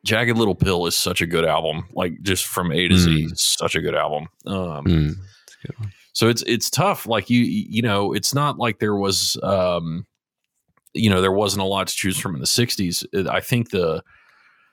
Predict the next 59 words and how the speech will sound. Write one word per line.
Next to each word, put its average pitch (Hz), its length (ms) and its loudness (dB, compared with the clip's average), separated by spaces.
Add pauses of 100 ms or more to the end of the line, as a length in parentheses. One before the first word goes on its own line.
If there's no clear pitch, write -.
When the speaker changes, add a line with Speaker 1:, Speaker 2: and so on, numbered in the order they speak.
(140)
Speaker 1:
problem 123 500 2
is, 87 380 -2
if, 90 320 -8
if 90 220 -6
you 92 80 -4
wanna 90 140 0
use 87 180 -2
the 95 80 0
word 78 120 -4
problem, 98 380 -2
is 80 160 -4
in 95 80 -2
the 92 80 0
nineties, 104 720 0
y-, - 80 -10 (140)
you 95 220 -2
had 95 280 -2
such - 440 -2
the, 95 100 0 (580)
you 95 200 0
had 107 200 0
this - 280 0
incredible 110 520 0
gamut 104 540 0
being 87 200 -2
run 82 420 -2
that 80 140 -2
was - 160 -2 (120)
on 101 400 2
the 73 80 -8
radio, 90 500 0
on 98 140 0
the 85 60 -2
same 110 260 0
station. - 560 -2
I 92 40 -6
mean, 95 220 0 (600)
you, 95 200 0
you 127 140 2
know, 101 120 4
when 98 140 0
I 127 140 0
was 135 100 0
growing 110 280 0
up, 151 220 -4
you 98 80 -4
could 98 160 -4
listen 101 280 -4
to 92 80 -4
Kiss - 260 -2
F 92 220 -2
M 135 180 2
here 98 160 2
in 90 60 -2
Dallas, 107 480 0
and 90 100 -4
you 82 80 -4
would 87 140 -2
hear 80 240 -2